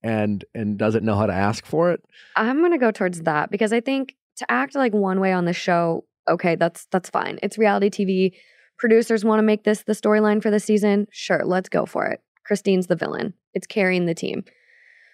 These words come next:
Speaker 2: But when it starts bleeding into she's going to T M Z saying, "I don't care about this wedding," or going on people's podcasts talking mad shit about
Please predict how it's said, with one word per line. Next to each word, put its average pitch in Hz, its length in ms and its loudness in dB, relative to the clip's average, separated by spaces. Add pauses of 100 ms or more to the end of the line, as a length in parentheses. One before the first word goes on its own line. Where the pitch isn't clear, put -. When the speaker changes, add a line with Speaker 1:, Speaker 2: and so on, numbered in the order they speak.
(400)
Speaker 2:
But 214 580 0
when 214 220 2
it - 140 0
starts 233 480 -2
bleeding 208 560 2
into 196 680 2
she's 196 420 -2
going 190 260 0
to 185 60 4
T 190 180 0
M 185 120 2
Z 185 240 2
saying, 180 300 0
"I 180 100 -2
don't 185 280 -2
care 180 360 0
about 180 280 0
this 180 180 -4
wedding," 175 800 0 (320)
or 190 100 -2
going 190 260 2
on 196 100 2
people's 196 320 0
podcasts 185 600 0
talking 185 480 -4 (340)
mad 185 520 0
shit 180 360 -2
about 170 360 0